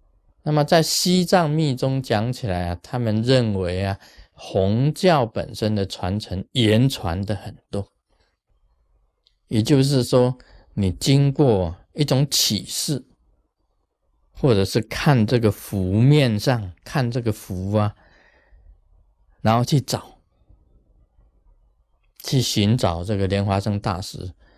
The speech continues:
本身的这个法，它藏在哪里？藏在这个地水火风之中，在岩洞里面，在山里面。然后你找出来以后呢，就得到这个言传。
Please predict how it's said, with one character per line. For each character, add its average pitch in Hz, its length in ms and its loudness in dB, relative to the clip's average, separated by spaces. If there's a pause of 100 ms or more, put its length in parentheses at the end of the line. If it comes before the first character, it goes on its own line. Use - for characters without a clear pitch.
(240)
本 90 200 0
身 101 240 0
的 95 120 0
这 92 160 -8
个 92 80 -8
法， - 440 -10 (180)
它 123 140 -2
藏 85 480 -4
在 107 200 0
哪 90 240 -6
里？ 101 140 -12 (380)
藏 87 240 -6
在 110 220 2
这 107 160 -4
个 101 320 0 (500)
地 139 220 4
水 110 320 2
火 90 420 -6 (100)
风 120 260 0
之 113 200 0
中， 120 300 -2 (920)
在 127 160 2
岩 110 400 2
洞 139 300 2
里 - 160 -14
面， 113 260 -12 (540)
在 131 160 -2
山 147 420 2
里 - 140 -2
面。 107 300 -8 (1400)
然 123 140 0
后 165 80 6
你 151 120 6
找 107 320 0
出 156 200 0
来 143 180 4
以 107 160 -6
后 110 260 -6
呢， 92 80 -8 (280)
就 117 180 -4
得 95 260 -4
到 104 200 -2
这 98 100 -6
个 98 80 -4
言 92 340 -6
传。 - 240 -14